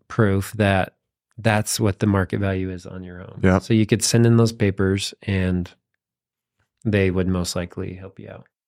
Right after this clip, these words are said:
Speaker 2: Or, "Hey, there's this third party appraiser. That's his full-time job. He said it's worth this."
Speaker 1: Yeah.
Speaker 2: That'll be a strong argument.
Speaker 1: So, and that's the next one I was gonna talk about is a current appraisal.
Speaker 2: Sorry.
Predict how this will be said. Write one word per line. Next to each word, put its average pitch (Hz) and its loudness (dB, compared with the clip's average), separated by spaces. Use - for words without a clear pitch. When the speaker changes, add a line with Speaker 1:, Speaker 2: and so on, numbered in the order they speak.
Speaker 2:
Or, 104 4
"Hey, 110 4
there's 95 2
this 104 0
third 113 0
party 101 2
appraiser. 90 0
That's 90 -4
his 90 -2
full-time 92 2
job. 87 0
He 127 2
said 92 0
it's 87 -4
worth 92 -2
this." - -4
Speaker 1:
Yeah. 104 2
Speaker 2:
That'll 92 4
be 90 0
a 87 -2
strong 87 0
argument. 82 -2
Speaker 1:
So, 123 2
and 120 4
that's 117 0
the 123 0
next 113 0
one 110 -2
I 101 0
was 98 -2
gonna 101 -2
talk 98 -4
about 101 -4
is 104 -4
a 110 -12
current 110 -2
appraisal. 98 -4
Speaker 2:
Sorry. 107 4